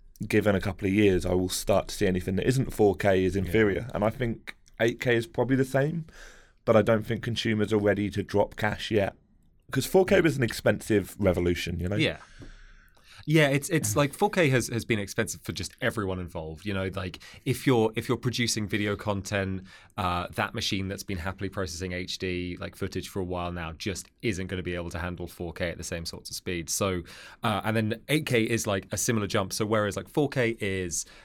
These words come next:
Speaker 2: uh, four full H D T Vs, or the equivalent at least in terms of resolution, placed side by side, eight K is four four K T Vs. So it's a massive exponential shift,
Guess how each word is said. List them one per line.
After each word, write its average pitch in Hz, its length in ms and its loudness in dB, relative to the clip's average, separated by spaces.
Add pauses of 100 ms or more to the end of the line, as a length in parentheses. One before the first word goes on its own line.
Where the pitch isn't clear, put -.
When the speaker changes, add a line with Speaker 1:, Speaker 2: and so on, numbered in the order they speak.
(160)
Speaker 2:
uh, 80 180 -8 (380)
four 117 540 2
full 165 280 -4
H 127 220 0
D 101 320 -2
T 101 240 -6
Vs, 92 640 -4
or 117 60 0
the 110 80 2
equivalent 104 440 0
at 101 60 -6
least 95 280 -6
in - 20 -10
terms 92 160 -6
of 90 80 -6
resolution, 95 380 -4
placed 90 180 -6
side 95 140 -4
by 92 80 -8
side, 95 240 -2
eight 120 180 0
K 107 140 -2
is 101 200 -4
four 101 640 -2
four 127 300 -2
K 90 180 -4
T 87 180 -6
Vs. - 380 -10 (240)
So 117 440 4
it's 131 180 0
a 131 80 4
massive 139 540 0
exponential 107 760 -2
shift, - 500 -4